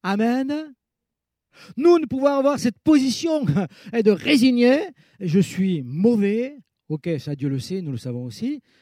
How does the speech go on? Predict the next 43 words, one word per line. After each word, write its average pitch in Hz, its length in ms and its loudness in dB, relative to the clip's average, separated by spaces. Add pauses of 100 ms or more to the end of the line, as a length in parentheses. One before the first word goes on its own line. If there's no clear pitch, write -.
hein, 147 120 -6
nous-mêmes, 165 340 -4
que 147 80 -6
nous 139 80 -6
sommes 135 220 -8
mauvais. 220 300 -2 (240)
Mais 226 280 2 (280)
ce - 80 -14
qui 226 80 -2
est 208 100 -2
important, 233 480 -2
c'est 214 140 -12
de 185 80 -4
savoir 208 440 -6
que 185 200 -4
Dieu, 226 480 -4 (180)
lui, 175 540 -6 (240)
il 156 160 -8
a 147 60 -6 (160)
toujours 190 540 -8
l'ambition 151 560 -10
de 135 120 -8
nous 131 100 -8
faire 117 280 -12
réussir. 104 680 -14 (1160)
Parce 196 140 2
que 208 100 0
Dieu 196 180 0
ne 202 80 -2
veut 185 140 0
pas 220 180 -8
que - 100 -8
ça 165 140 -6
se - 80 -10
termine 175 300 -8
sur 143 180 -10
un 143 140 -8
échec. 147 480 -10 (540)
Il 180 180 -2
veut 208 340 6
réussir 208 800 0
avec 175 280 -4
nous. 254 300 4